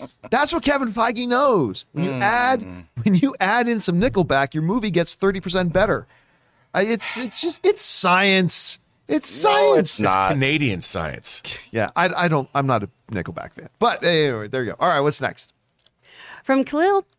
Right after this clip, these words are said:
Speaker 4: "What odds would you give to us getting a Moon Knight sequel series? Over under sixty percent?"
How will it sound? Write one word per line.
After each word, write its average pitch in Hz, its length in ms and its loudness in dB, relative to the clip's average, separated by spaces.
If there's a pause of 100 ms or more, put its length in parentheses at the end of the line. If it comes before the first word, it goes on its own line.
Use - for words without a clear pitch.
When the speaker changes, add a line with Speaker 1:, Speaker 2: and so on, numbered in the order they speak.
(300)
Speaker 4:
"What 330 240 2
odds 311 260 2
would 294 140 0
you 302 80 4
give 285 260 0
to - 140 0
us 294 160 0
getting 302 340 2
a 247 100 4
Moon 262 320 6
Knight 320 200 2
sequel 294 300 0
series? 208 600 0
Over 262 300 2
under 247 240 0
sixty - 280 -8
percent?" - 360 -8